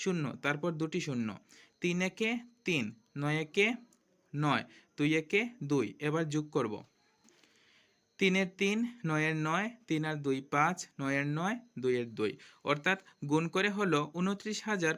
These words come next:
পাঁচশত তিরানব্বই। তারপর এখানে লেখা আছে যোগ দুইশত বাহান্ন, তাই যোগ করলাম দুইশত বাহান্ন। তিন আর দুই পাঁচ, নয় আর পাঁচ চোদ্দ, এর চার,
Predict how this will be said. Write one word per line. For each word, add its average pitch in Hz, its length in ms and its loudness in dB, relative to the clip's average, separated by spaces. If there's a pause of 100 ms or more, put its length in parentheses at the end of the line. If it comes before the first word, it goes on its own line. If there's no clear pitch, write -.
(120)
পাঁচশত 170 420 -2 (140)
তিরানব্বই। 117 600 -2 (360)
তারপর 202 320 2 (100)
এখানে 208 220 0 (120)
লেখা 160 260 0
আছে 190 160 -2 (220)
যোগ 180 160 4 (160)
দুইশত 220 320 0 (160)
বাহান্ন, 120 360 -2 (420)
তাই 160 180 4 (500)
যোগ 175 140 2 (140)
করলাম 180 360 2 (360)
দুইশত 151 320 2 (140)
বাহান্ন। 117 380 0 (1000)
তিন 180 220 2
আর 202 60 4 (100)
দুই 208 140 4 (160)
পাঁচ, 156 260 6 (240)
নয় 151 200 0
আর 175 160 -2
পাঁচ 180 160 0 (140)
চোদ্দ, 151 200 0 (120)
এর 160 80 -2 (100)
চার, 151 160 4